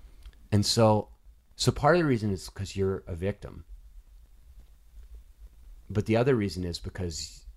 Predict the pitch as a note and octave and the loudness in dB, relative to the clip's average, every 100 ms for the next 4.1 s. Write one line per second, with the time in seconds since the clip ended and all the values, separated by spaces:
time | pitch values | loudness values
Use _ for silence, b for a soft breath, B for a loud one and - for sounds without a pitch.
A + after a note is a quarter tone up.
0 | - - - - - - - - - - | -20 -20 -20 -20 -20 -20 -20 -20 -20 -20
1 | - - D#2+ E2 D#2+ F2 F2+ F#2 F#2 F#2+ | -20 -14 -12 -10 -6 -4 -2 -2 -2 -4
2 | F2+ - F#2 - E2+ F2+ E2 E2+ E2 - | -6 -6 -6 -6 -6 -4 -4 -6 -8 -12
3 | - D#2 E2 D2 - F#2 G2+ B1 B1 B1+ | -10 -6 -6 -6 -6 -4 -4 -4 -10 -10